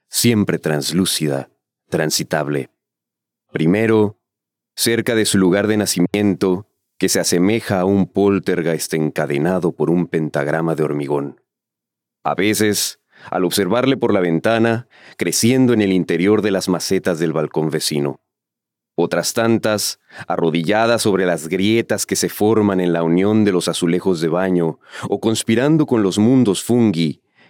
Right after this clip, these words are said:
que habitan un festín interminable entre el sótano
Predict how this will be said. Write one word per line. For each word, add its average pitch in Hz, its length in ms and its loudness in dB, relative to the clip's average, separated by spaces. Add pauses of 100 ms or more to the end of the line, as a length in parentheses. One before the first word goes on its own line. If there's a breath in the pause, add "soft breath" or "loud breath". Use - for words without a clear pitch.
(100)
que 80 100 -2
habitan 92 440 0
un 98 140 2
festín 98 460 0
interminable 80 920 -2 (300)
entre 73 300 -4
el 67 80 -4
sótano 71 580 -2